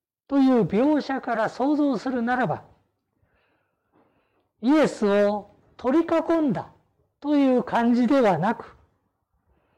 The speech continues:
群衆は少し距離を置いて、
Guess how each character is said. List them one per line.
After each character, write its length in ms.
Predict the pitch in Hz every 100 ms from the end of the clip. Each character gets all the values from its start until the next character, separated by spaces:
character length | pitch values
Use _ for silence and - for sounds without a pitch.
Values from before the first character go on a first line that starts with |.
| _ -
群 260 | 160 226 240
衆 220 | - 240
は 420 | 247 240 262 262 _ _ _ _ _ _
少 360 | _ - 392
し 240 | 330 - - -
距 120 | 294
離 240 | 392 330
を 220 | 208 170
置 120 | 175 170
い 40 |
て、 300 | - 202 226